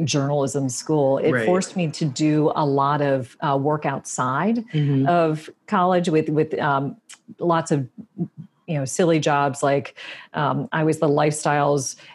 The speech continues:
Speaker 1: editor at this biweekly newspaper, which
Speaker 2: Sure.
Speaker 1: was actually a great place, uh, just to people watch.
Speaker 2: Right.
Speaker 1: And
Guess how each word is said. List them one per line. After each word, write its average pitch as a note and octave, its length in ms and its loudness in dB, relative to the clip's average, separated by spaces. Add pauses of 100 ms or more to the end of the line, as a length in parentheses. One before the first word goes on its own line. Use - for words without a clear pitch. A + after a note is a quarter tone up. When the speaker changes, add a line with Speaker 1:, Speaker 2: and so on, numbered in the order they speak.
Speaker 1:
editor D3+ 480 2
at C#3+ 160 0
this C#3+ 200 0
biweekly C#3+ 580 2
newspaper, C#3 680 -2
which C3+ 200 -2
Speaker 2:
Sure. C#3 80 -2
Speaker 1:
was C#3 120 -2 (120)
actually - 340 -4
a C3 100 0
great D3 360 -2
place, C#3+ 420 -2
uh, C#3+ 220 0
just D3+ 320 -4
to D3+ 100 0
people D3 420 -2
watch. - 380 -2 (300)
Speaker 2:
Right. C3+ 400 0
Speaker 1:
And E3+ 400 2